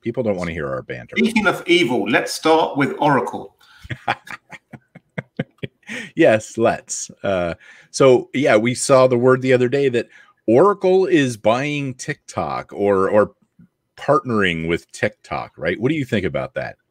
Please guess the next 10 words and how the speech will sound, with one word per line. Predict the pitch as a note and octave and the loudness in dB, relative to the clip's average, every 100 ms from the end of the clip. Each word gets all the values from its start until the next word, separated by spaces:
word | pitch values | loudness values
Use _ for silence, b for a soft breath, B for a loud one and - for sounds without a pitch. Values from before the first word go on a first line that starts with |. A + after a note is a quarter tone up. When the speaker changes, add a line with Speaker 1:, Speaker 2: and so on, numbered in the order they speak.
| _ _ _ _ _ | _ _ _ _ _
Speaker 2:
Yeah, | G#2 A#2 D3 D#3+ E3+ D#3 | -4 0 2 0 -2 -2
it's, | - A#3+ A#3 | -2 -2 -2
it's | A3+ F#3 | -2 -2
a | |
weird | D3+ B3+ B3 | 2 4 4
one, | D#3 C3 | 4 2
isn't | F3 F3+ | 0 -2
it? | D3 - | 0 0
It's, | F3 - | -2 -4
it's, | - F3 F3 - | -6 -6 -6 -14